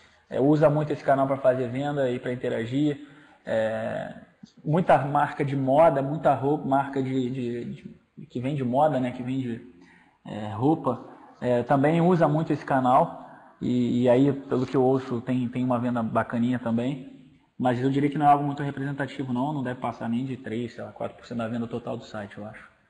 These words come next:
É, tem os canais de retargeting.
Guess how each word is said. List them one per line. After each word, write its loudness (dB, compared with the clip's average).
É, 4
tem 2
os 0
canais 0
de -2
retargeting. 2